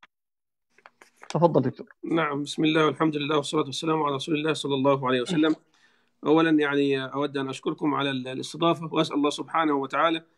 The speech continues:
Speaker 2: أن يوفقنا وإياكم يا رب لخدمة الإسلام والمسلمين في جميع المشارق والأرض ومغاربها يا رب العالمين. وبعد ال-، قبل أن نبدأ الكلام والحديث عن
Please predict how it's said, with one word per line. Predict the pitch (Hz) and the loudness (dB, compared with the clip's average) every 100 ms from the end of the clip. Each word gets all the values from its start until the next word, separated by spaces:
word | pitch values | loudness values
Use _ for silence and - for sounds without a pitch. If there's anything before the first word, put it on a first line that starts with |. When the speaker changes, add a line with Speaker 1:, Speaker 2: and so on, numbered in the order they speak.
| _ _ _ - | _ _ _ -4
Speaker 2:
أن | 175 | 2
يوفقنا | 175 165 196 175 | 2 2 -2 0
وإياكم | 160 156 127 156 | 2 2 2 2
يا | 156 | 2
رب | 156 139 | 0 -4
لخدمة | 180 170 151 | -2 0 0
الإسلام | 147 143 165 165 | -2 -4 -2 0
والمسلمين | 151 143 139 151 175 175 170 _ _ _ _ | 0 -2 -4 2 4 4 0 _ _ _ _
في | - | -4
جميع | 165 160 170 160 | 0 2 2 2
المشارق | 151 143 143 139 143 175 165 156 | 0 0 0 0 -2 -2 -4 -2
والأرض | 160 151 | -4 0
ومغاربها | 147 135 147 151 151 | 0 2 0 0 -2
يا | 139 | -2
رب | 139 123 | -2 -4
العالمين. | 127 131 131 123 - _ _ _ _ _ _ - _ _ - | -2 -2 -2 -4 -8 _ _ _ _ _ _ -20 _ _ -4
وبعد | 180 196 202 147 - | 0 2 2 0 -8
ال-، | 165 160 151 156 156 - _ _ _ _ _ - | -4 -2 -2 -4 -6 -10 _ _ _ _ _ -2
قبل | 196 170 | -2 -2
أن | 165 156 147 143 | -2 -2 -2 -2
نبدأ | 175 180 151 - | -2 -2 -6 -6
الكلام | 139 147 160 160 143 | -8 -4 -4 -2 -4
والحديث | 139 135 127 160 165 156 | -6 -8 -10 -2 -2 -2
عن | 131 139 | -4 -6